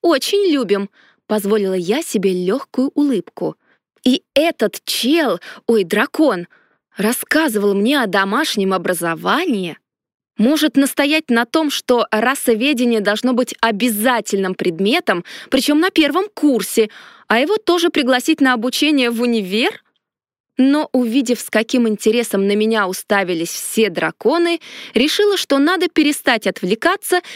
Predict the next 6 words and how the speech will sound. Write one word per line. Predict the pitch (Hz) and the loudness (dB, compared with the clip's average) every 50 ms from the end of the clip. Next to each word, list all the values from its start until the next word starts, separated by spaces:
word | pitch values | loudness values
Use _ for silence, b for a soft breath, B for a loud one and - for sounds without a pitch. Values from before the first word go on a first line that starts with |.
| B B | B B
и | B - 247 247 | B 0 0 0
закончить | 202 214 202 190 _ - - 320 359 370 - - 320 - | 2 0 -2 -4 _ -4 -2 -2 0 0 -2 -4 -2 -2
для | 214 202 208 | 0 0 0
них | 196 208 277 339 - _ - | 2 0 0 -2 -4 _ -6
короткую | - 185 185 190 190 220 220 - - - 220 220 208 | -4 -4 -2 -2 -2 -4 -4 -6 -4 0 0 0 0
лекцию. | 190 185 165 - - - - - 175 151 160 | -2 -4 -6 -6 -8 -12 -10 -8 -8 -8 -10